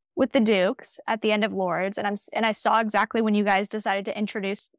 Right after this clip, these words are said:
like, the princes way more, and I'm like, "Okay, that's the setup." Like, I'm understanding their inter-house culture, so that way when you come out with the next series, like, I'm gonna be ready for it. So I feel like we have hints of it. I know I personally, who am not a dark romance reader,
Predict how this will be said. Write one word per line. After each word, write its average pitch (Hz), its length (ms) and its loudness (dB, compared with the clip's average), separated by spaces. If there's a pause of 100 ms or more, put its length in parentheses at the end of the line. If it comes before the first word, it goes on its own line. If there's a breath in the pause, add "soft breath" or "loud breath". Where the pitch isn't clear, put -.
(140)
like, 185 240 2
the 226 80 -4
princes 196 640 -2
way 190 220 0
more, 175 340 -2
and 196 140 -2
I'm 196 100 -6
like, 196 180 -6
"Okay, 277 260 -4
that's 202 280 0
the 240 60 -4
setup." - 460 0 (460)
Like, - 140 -6
I'm 190 320 0
understanding 214 720 -2
their 190 500 0 (1160)
inter-house 214 580 0
culture, 208 580 0
so 208 240 -4
that 190 200 0
way 196 120 0
when 190 140 -4
you 190 60 -8
come 190 160 -10
out 185 80 -4
with 190 100 -8
the 175 60 -4
next 180 220 -6
series, 285 280 2
like, 170 240 -2
I'm - 80 -6
gonna 180 140 -4
be 180 80 -4
ready 190 240 2
for - 220 -8
it. - 160 -6 (400)
So 220 120 2
I 214 60 6
feel 226 200 2
like 196 220 4
we 208 180 2
have 202 340 2 (100)
hints - 500 0
of 185 100 0
it. 175 300 0 (840)
I 226 180 2
know 220 160 2
I 190 140 4
personally, 185 580 -4
who 208 100 -2
am 180 120 0
not 175 200 -2
a 170 60 -4
dark - 240 -4
romance - 380 -6
reader, - 400 -2